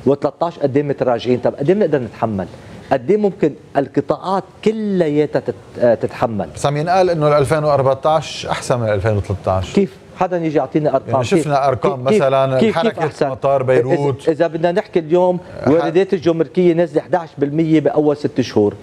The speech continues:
Speaker 1: بشهر تموز نزل أربعتاش بالمية، التي في آر نزل ثلاثة بالمية، إجمالي بال-، تجارة التجزئة نازلة تلتاش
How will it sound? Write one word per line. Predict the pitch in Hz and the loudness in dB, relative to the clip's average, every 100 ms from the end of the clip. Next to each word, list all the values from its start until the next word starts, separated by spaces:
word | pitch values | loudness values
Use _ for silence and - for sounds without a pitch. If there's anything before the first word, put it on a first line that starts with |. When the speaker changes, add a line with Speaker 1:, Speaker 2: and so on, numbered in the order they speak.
| - - - 117 | -20 -20 -6 0
Speaker 1:
بشهر | 139 202 185 - | 0 0 -2 -2
تموز | 156 165 175 165 | -4 -2 -2 0
نزل | 156 156 | 0 0
أربعتاش | 151 147 147 160 151 | 0 -2 0 0 -2
بالمية، | 123 123 117 101 98 98 - - 127 | -2 -2 0 0 0 -2 -10 -4 -2
التي | - 165 | 0 0
في | 151 185 | 2 0
آر | 185 | 0
نزل | 175 180 165 160 - | 0 2 2 0 0
ثلاثة | 160 165 156 | 0 2 0
بالمية، | 143 135 123 101 98 98 - - - | 0 2 2 2 2 0 -8 -18 -4
إجمالي | 147 139 156 196 160 | -2 0 0 2 2
بال-، | 147 127 143 135 139 120 | 0 0 -2 0 0 0
تجارة | 135 170 185 | 0 0 0
التجزئة | 156 - 170 135 151 143 143 | -2 -2 -2 0 0 2 0
نازلة | 139 175 156 151 | 2 0 0 -2
تلتاش | - 139 170 160 - | -2 -4 -4 -6 -10